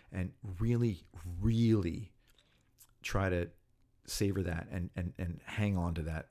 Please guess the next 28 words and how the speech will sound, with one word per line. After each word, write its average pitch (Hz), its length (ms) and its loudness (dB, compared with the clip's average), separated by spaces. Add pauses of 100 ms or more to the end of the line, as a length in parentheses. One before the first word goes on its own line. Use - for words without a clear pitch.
(100)
that 85 220 -8
memory 85 360 -4
there 92 240 -8 (540)
and, 85 300 -2 (100)
and 85 240 -2
build 101 320 4
on 82 200 -6
that. - 200 -16 (760)
Um, 82 480 -4
and 90 100 -2
again, 87 440 0
I, 87 380 -2 (340)
<laughs> - 340 -20
I 139 120 6
am 107 120 2
not 113 220 2
a 78 80 -2
psychologist. - 720 -6
I 76 60 -2
am 73 120 -2
not 95 180 0
a 78 40 -2
psychiatrist. 151 720 -4
I 82 100 0
am 85 100 -2
not 87 300 -4
professionally 98 460 -2
trained, 120 400 0